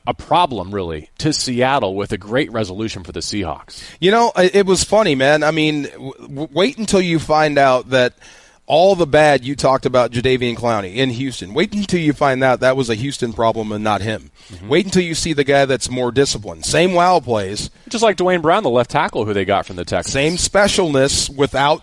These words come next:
Speaker 2: the negative, and then you've got yourself a dynamite player. So, uh, he's been great without being close to reaching his
Speaker 1: Mm-hmm.
Speaker 2: potential. I think up there with that coaching staff, that fan base, you'll see the best Clowney you've ever seen.
Speaker 1: You know what's intriguing to me is the Rams have faced some great tight ends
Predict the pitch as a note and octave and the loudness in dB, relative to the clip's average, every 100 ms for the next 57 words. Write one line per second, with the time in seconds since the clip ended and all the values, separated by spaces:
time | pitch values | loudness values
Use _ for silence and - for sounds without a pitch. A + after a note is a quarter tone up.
0 | D3 C#3 C#3+ D#3 D#3 B2 G#2+ A2 B2+ B2+ | -2 0 4 4 4 2 0 -2 -4 0
1 | C#3 C#3+ C3+ C3 C3 C#3+ C3 B2+ C3+ B2 | 2 2 0 0 0 0 0 -2 -2 -2
2 | B2 B2+ B2+ A#2+ A#2 G#2 C#3 A2+ - B2+ | -2 -2 0 -2 -2 0 2 2 0 -2
3 | A#2+ - - - - B2 A#2+ A2+ - C3+ | -2 -6 -20 -16 -2 2 2 0 -2 0
4 | F3 D3+ F3+ D3+ D3+ F3+ F3+ C#3+ C#3+ D#3+ | 0 2 0 2 2 2 2 2 4 2
5 | D#3+ - D3 D#3 D3 D3 C#3 _ - E3 | 0 -2 2 2 2 0 -4 _ -2 2
6 | F#3+ C3+ - C3 C#3+ - C#3+ C3+ G#2 B2 | 2 2 -2 -2 0 0 0 -2 -2 0
7 | C#3 A#2 E2+ B2+ C3 C#3+ C#3 C3 - C#3+ | 0 -2 -4 -2 0 -2 0 -4 0 2
8 | D#3+ D3 B2+ C3 - D3 - D3+ E3+ D#3+ | 2 0 0 0 0 -2 -4 -6 0 0
9 | E3 - _ _ - B2+ B2 - C#3+ D#3 | 0 -4 _ _ -2 0 0 0 0 2
10 | D#3 F3 F3 - - _ A#2 D3 - D#3 | 2 2 0 -6 -14 _ -4 -4 0 2
11 | B2+ A2 C#3+ - D3 C3+ A#2+ B2 B2 G#2+ | 2 2 2 2 0 0 0 0 0 -2
12 | - A2+ E2 - - - D3 - B2 D#3 | -4 -6 -10 -18 -20 -4 -2 0 0 2
13 | D3 A#2 B2+ C3 A#2 - A2 G2+ G#2+ B2 | 2 2 2 0 0 -2 -2 -2 -2 -2
14 | C3+ A2+ G#2 A#2+ A#2+ - G2 F#2 A2+ C3 | -2 -4 -6 -2 -2 -4 -10 -4 -4 -4
15 | - A2+ G2+ G2 A#2 A#2+ | -6 -4 -2 -4 -6 -12